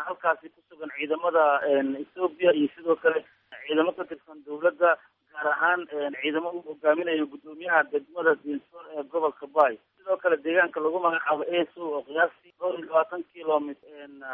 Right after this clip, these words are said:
een, u jira, een, degmada Baardheerena waxaa iy-, iyaguna ku sugan ciidamo kale oo halkaasi iyaguna qorsheynaya inay, ay, ay galaan degmada Baardheere ee gobolka Bay.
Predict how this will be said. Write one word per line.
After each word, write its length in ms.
een, 200
u 140
jira, 300
een, 200
degmada 340
Baardheerena 680
waxaa 500
iy-, 400
iyaguna 360
ku 140
sugan 300
ciidamo 380
kale 300
oo 200
halkaasi 640
iyaguna 420
qorsheynaya 580
inay, 360
ay, 260
ay 180
galaan 320
degmada 360
Baardheere 540
ee 160
gobolka 440
Bay. 260